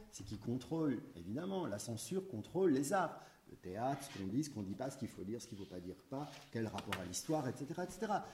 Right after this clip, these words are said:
Donc, la réponse est déjà là-dedans. Euh, que, évidemment, le projet européen a besoin des poètes.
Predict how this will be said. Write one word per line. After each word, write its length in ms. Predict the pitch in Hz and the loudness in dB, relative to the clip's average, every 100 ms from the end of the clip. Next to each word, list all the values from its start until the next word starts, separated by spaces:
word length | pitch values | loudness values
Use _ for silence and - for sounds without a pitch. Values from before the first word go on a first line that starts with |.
| - | 4
Donc, 180 | 127 139 - - - | 8 8 6 -6 -6
la 80 | 117 | -2
réponse 360 | 120 175 214 180 | 0 2 2 4
est 40 | |
déjà 240 | 170 196 220 | 6 6 8
là-dedans. 400 | 127 110 101 87 - - - 123 | 6 6 0 -2 -10 -20 -6 -2
Euh, 120 | 107 | -2
que, 340 | - 117 107 - | 0 0 0 4
évidemment, 680 | 156 160 156 165 185 226 - - - | 6 6 4 4 4 0 -4 -12 0
le 160 | 113 | 0
projet 300 | - 120 117 | 2 0 2
européen 460 | 113 113 110 170 - | 2 2 0 0 2
a 120 | 120 | 2
besoin 540 | 123 147 143 208 208 143 | 6 6 6 2 2 2
des 120 | 123 | 2
poètes. 500 | 123 120 113 - - | 2 4 4 2 -10